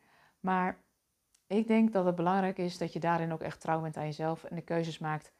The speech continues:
die je wil maken. Daarmee zijn we aan het einde gekomen van deze podcast. Ik, eh, wil je bedanken voor het luisteren.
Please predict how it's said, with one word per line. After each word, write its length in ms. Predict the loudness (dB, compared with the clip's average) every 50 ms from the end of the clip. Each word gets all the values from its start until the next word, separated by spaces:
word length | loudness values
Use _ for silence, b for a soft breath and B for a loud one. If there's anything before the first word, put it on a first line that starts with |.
| _ _ _
die 160 | -8 -6 -4
je 200 | -2 -2 -4 -4 -6 _ _ _ _
wil 240 | -4 0 2 2 2
maken. 440 | 2 -2 -4 -8 -10 -14 -16 -20 _ _ _ _ _ _ _ _ _ _ _ _ _ _ _ _ _ _ _ _ _ _ _ _ _ _ _ _ _ _ _ _ _ _ _ _ _ _ _ _ _ _ _ _ _ _ _ _ _ _ _ _ _ _ _ _ _ _ _ _ _ _ _ _ _ _ _ _ _ _ _
Daarmee 240 | 4 6 8 8 8
zijn 200 | 10 8 10 10
we 60 | 8
aan 80 | 6
het 80 | 6 6
einde 260 | 6 6 8 6 6
gekomen 360 | 4 4 4 4 6 6 4
van 120 | 2 4 6
deze 240 | 6 6 4 4 0
podcast. 680 | -2 -2 -2 0 2 2 2 2 0 -6 -16 -18 -20 _ _ _ _ _ _ _ _ _ _
Ik, 300 | -4 -2 -2 -2 2 4
eh, 160 | 6 6 6
wil 140 | 8 8 8
je 100 | 8 8
bedanken 340 | 8 8 10 10 8 8 4
voor 100 | 0 2
het 100 | 6 8
luisteren. 520 | 8 8 6 4 0 -4 -2 -2 -4